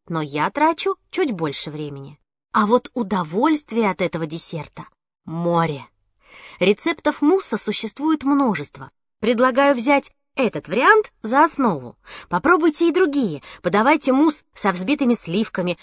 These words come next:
варьируйте количество сахара. Мне нравится минималистский вариант с горьковатым, насыщенным вкусом. В отличие от американцев – французы не боятся использовать в рецептах сырые яйца. Я по-прежнему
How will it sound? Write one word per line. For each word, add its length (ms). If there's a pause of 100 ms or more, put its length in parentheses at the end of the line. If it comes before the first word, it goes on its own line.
варьируйте 600
количество 560
сахара. 540 (260)
Мне 320
нравится 600
минималистский 840
вариант 460 (180)
с 140
горьковатым, 840 (120)
насыщенным 840
вкусом. 540 (680)
В 60
отличие 460
от 80
американцев – 640 (240)
французы 840
не 220
боятся 560
использовать 540
в 40
рецептах 640
сырые 560
яйца. 500 (400)
Я 180
по-прежнему 680